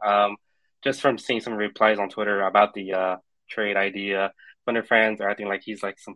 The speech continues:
third string scr-, scrub center who's a bust. Um, in a vacuum, Aiden's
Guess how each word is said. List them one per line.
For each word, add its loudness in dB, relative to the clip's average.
third -6
string -8
scr-, -14
scrub 2
center -2
who's -8
a -4
bust. 0
Um, 2
in 6
a 4
vacuum, 4
Aiden's -6